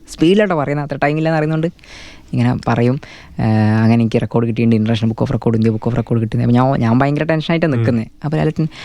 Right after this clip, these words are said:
Speaker 1: "ആ മോനെ, ആ, എത്ര സിനിമകളുടെ പേര് പറയുമെന്ന്?" വെച്ചിട്ടുണ്ട്.
Speaker 2: ഉം.
Speaker 1: അപ്പൊ ഞാൻ പറഞ്ഞു, "സാർ, മുന്നൂറ്റി അമ്പത് പറ-, പറയുമെന്ന്" പറഞ്ഞു. "ആ, ഓക്കെ, very good, വാ" എന്നൊക്കെ പറഞ്ഞ് just ചേർത്ത് നിർത്തി.
Speaker 2: ഉം.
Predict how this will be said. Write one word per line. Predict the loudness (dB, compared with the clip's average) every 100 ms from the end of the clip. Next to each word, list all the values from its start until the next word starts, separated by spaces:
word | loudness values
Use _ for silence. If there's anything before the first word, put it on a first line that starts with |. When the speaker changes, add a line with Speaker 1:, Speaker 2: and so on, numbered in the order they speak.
| -18 -12 2
Speaker 1:
"ആ | 4
മോനെ, | 6 6 6 4 2
ആ, | 2 2
എത്ര | 2 0 0
സിനിമകളുടെ | 2 4 4
പേര് | 2 2
പറയുമെന്ന്?" | 2 2
വെച്ചിട്ടുണ്ട്. | 0 -2 -4 -2
Speaker 2:
ഉം. | -2 -2
Speaker 1:
അപ്പൊ | -2
ഞാൻ | 0
പറഞ്ഞു, | 0 0
"സാർ, | -2 -2 2
മുന്നൂറ്റി | 2 2 2
അമ്പത് | 0 0 -2 -4
പറ-, | -2 -2
പറയുമെന്ന്" | 0 2 2
പറഞ്ഞു. | -2 -8 -16 -16 -16 -4 2
"ആ, | 4 4
ഓക്കെ, | 2 0
very | 2 2
good, | 0
വാ" | 0 0
എന്നൊക്കെ | 0 0
പറഞ്ഞ് | -2 -2 -4 -8 -16 -16 -8
just | -8 -4
ചേർത്ത് | -2 -2 -2
നിർത്തി. | -6 -4 -2
Speaker 2:
ഉം. | -2